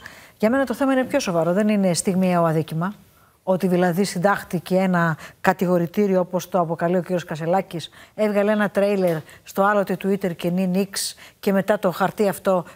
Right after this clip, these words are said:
πήγε στο Γενικό Γραμματέα της κοινοβουλευτικής μας ομάδας, τον κύριο Καλαφάτη.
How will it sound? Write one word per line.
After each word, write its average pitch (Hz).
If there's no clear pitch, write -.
πήγε 190
στο 170
Γενικό 170
Γραμματέα 175
της 170
κοινοβουλευτικής 165
μας 165
ομάδας, 160
τον 147
κύριο 160
Καλαφάτη. 143